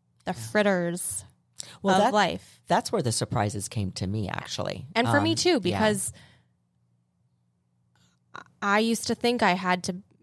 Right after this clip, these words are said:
Speaker 1: fall into that timeline and tick those boxes in that order. And my life has not been that way at all. But I'm at the place now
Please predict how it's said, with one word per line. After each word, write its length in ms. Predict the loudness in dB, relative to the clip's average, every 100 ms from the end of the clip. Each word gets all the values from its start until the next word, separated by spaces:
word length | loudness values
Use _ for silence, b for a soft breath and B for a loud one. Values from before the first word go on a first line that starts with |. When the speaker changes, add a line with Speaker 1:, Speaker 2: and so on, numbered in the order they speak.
| _
Speaker 1:
fall 300 | -6 0 2
into 300 | 2 0 0
that 240 | -2 -2 -4
timeline 520 | -4 -4 -2 -2 -2
and 100 | -4
tick 220 | -4 -6
those 220 | -4 -4
boxes 580 | -2 -6 -6 -6 -6 -8 -14 -20 _ _ _ _ _ _ _ -6
in 240 | -4 -2
that 260 | -2 -2 -4
order. 540 | -4 -4 -4 -4 -6 -14 _ _ _ _ _ -6
And 120 | -2
my 140 | 0
life 240 | 2 0 0
has 180 | -2 -2
not 220 | -4 -4 _
been 200 | -4 -2
that 160 | -2 -2
way 180 | -2 0
at 100 | 0
all. 460 | 0 0 -2 -6 -12 _ _ _ _ _ _ _ _ _ -20
But 320 | -2 2 4
I'm 220 | 4 2
at 160 | 0 -2
the 80 | -6
place 380 | -4 -6 -6
now 520 | -4 -2 0 -2 -4